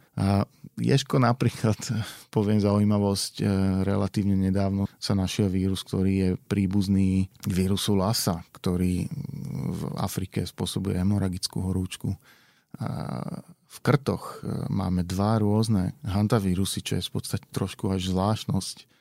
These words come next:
A, a v-, s vysokou premorenosťou, že možno každý druhý krt, e, má v sebe hantavírus. Zatiaľ sa nezistilo, že by bol pre človeka nebezpečný, ale teda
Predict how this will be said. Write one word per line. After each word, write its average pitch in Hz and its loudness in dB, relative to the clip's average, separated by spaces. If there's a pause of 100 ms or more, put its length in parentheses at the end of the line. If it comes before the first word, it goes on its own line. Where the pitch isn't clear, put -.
(160)
A, - -2
a - -4
v-, 98 -6
s 101 -8
vysokou 104 -2
premorenosťou, 98 2 (260)
že - -6
možno 95 0
každý 98 -2
druhý 95 0 (320)
krt, 101 -2
e, - -2 (300)
má 98 -2
v - -6
sebe 98 0 (240)
hantavírus. 104 0 (400)
Zatiaľ 101 -2
sa - -4 (640)
nezistilo, 104 2
že 92 2
by 92 -2
bol 104 -2
pre 101 -2
človeka 101 -2
nebezpečný, 104 0
ale 98 0
teda 101 0